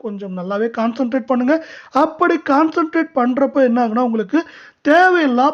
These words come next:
பிரச்சனைகள் உருவாகாது. அது மட்டும் இல்லாம, உங்க காரிய காரணங்களை நீங்க செய்யறது மட்டும் இல்லாம, ஒரு நிதானத்தோட பொறுமையாவும் செய்யுங்க. அந்த பொறுமையா செய்யறப்போ உங்களுக்கு அந்த காரியங்கள் வெற்றி பெறும்.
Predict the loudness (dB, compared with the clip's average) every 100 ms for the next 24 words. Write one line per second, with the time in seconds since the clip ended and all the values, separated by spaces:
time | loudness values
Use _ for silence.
0 | -4 -8 -8 -4 -2 -2 -4 -6 -4 -2
1 | -2 -4 -6 -14 -20 -2 2 4 4 2
2 | 2 2 4 2 2 0 -8 -20 _ -4
3 | -4 -2 0 4 2 2 -2 -4 -2 -2
4 | -2 -8 -20 -4 2 2 2 2 2 4
5 | 2 0 0 2 2 2 0 -2 -2 0
6 | 0 -2 -4 -2 -2 -4 -20 _ 2 4
7 | 4 2 2 2 0 -2 -4 -6 -4 -4
8 | -4 -6 -4 -4 -2 -4 -4 -6 -6 -2
9 | -2 -2 -8 -20 _ 0 2 0 0 0
10 | 0 -2 -4 -6 -4 0 2 4 4 2
11 | 0 -2 0 -2 -2 -2 -2 -2